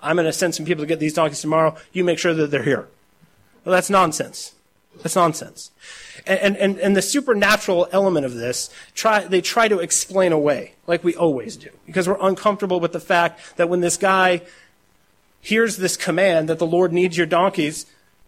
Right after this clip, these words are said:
he's God, right? Who, Jesus is God. The Holy Spirit is God. God the Father is God.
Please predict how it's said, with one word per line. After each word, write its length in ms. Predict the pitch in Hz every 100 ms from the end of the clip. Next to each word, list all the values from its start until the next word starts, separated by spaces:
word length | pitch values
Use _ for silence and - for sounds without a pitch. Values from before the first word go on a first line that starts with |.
| _ _ _
he's 220 | 202 175
God, 420 | 214 233 120 - _ _
right? 280 | 139 208 - _
Who, 260 | 226 196 -
Jesus 380 | 151 220 233 226
is 180 | 196 185
God. 400 | 156 139 131 185 _ -
The 100 | 160
Holy 220 | 190 196
Spirit 320 | - 185 185
is 100 | 175
God. 400 | 143 123 120 143 - -
God 140 | 170 180
the 100 | -
Father 320 | 202 185 190
is 200 | 185 160
God. 440 | 143 135 123 143